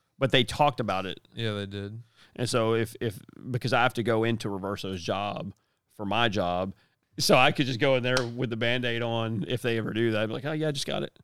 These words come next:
Speaker 1: That'd work, right? Dan would
Speaker 2: Yeah.
Speaker 1: fall for it.
Speaker 2: He forgets where he's at halfway through the day, <laughs> so that would, he would,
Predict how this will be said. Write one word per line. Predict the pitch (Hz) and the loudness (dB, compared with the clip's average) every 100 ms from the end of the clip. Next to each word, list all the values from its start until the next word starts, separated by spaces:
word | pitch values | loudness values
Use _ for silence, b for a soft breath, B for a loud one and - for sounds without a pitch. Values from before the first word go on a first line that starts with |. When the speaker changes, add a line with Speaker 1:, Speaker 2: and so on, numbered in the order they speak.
| _ _ _ _ _ _ - | _ _ _ _ _ _ -6
Speaker 1:
That'd | - 127 | -4 -4
work, | 92 98 | -6 -4
right? | 101 123 | -2 -2
Dan | 113 135 233 | 2 2 2
would | 120 87 - | 0 -4 -14
Speaker 2:
Yeah. | 110 107 | -12 -10
Speaker 1:
fall | 104 110 90 | -4 -2 -2
for | 92 95 | -2 -2
it. | - _ _ - | -4 _ _ -20
Speaker 2:
He | 113 | -16
forgets | - 120 113 | -14 -12 -10
where | 110 104 | -10 -10
he's | 107 | -8
at | 117 110 107 | -8 -8 -10
halfway | 107 113 110 | -10 -10 -14
through | - 165 147 | -12 -6 -4
the | 139 | -2
day, | 139 139 156 | -2 -4 -4
<laughs> | |
so | 151 165 131 | -6 -4 -4
that | 127 127 127 | -2 0 -2
would, | 135 139 | 0 0
he | 143 | 0
would, | 139 123 117 | -2 -2 -8